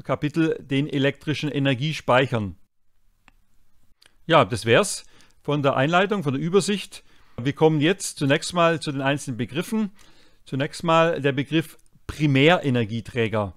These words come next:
Als Primärenergieträger werden in der Natur in ihrer ursprünglichen Form dargebotenen Energieträger, zum Beispiel Steinkohle, Braunkohle, Erdöl, Erdgas,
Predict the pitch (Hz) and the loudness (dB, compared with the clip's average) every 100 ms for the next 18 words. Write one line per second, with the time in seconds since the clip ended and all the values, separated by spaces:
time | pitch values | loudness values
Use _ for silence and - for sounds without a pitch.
0 | - _ _ _ _ _ - 131 - - | -18 _ _ _ _ _ -14 -12 -8 0
1 | 139 190 220 208 208 196 - 180 185 185 | 2 4 2 -2 -4 -8 -2 -2 0 0
2 | 151 165 175 160 147 139 127 - 160 180 | 0 -4 -4 -4 -2 0 0 -2 0 2
3 | 170 - - _ _ - 143 143 139 127 | 2 -2 -16 _ _ -8 -4 -2 -2 -2
4 | 165 160 - 156 156 151 139 - 135 135 | -4 -4 -4 -4 -2 -4 -4 -2 -2 0
5 | 127 143 147 139 147 143 139 135 135 110 | 0 0 -4 -4 -2 -2 -2 -2 -4 -4
6 | 127 127 113 117 127 - 135 123 - - | -4 -4 -4 -4 -6 -6 -6 -6 -8 -4
7 | 123 143 - 139 135 107 113 135 - 131 | -2 -4 -4 -2 -2 0 0 0 -2 -2
8 | 131 131 - 123 147 131 131 117 _ _ | -2 -4 -4 -6 -4 -2 -2 -4 _ _
9 | - - 135 - 139 127 123 - | -20 -8 -8 -2 2 2 2 -6